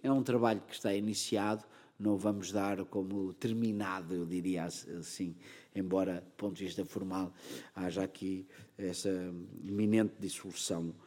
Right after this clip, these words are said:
do nosso, do nosso Parlamento. Vou, se não houver mais nenhuma intervenção,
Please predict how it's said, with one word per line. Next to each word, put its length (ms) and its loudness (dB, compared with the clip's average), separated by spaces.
do 160 -10
nosso, 480 -4
do 140 -8
nosso 280 -6
Parlamento. 580 -8
Vou, 380 6
se 140 -2
não 80 4
houver 200 4
mais 300 0
nenhuma 220 0
intervenção, 920 0